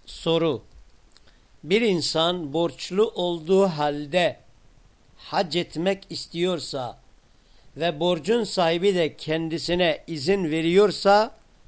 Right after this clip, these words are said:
hac edebilir mi? Cevap: Borç sahibi alacak kimse izin verse bile hac kendisine farz olmaz. Çünkü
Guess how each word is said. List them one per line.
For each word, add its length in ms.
hac 280
edebilir 480
mi? 160
Cevap: 440
Borç 240
sahibi 720
alacak 600
kimse 680
izin 380
verse 420
bile 460
hac 420
kendisine 640
farz 340
olmaz. 520
Çünkü 640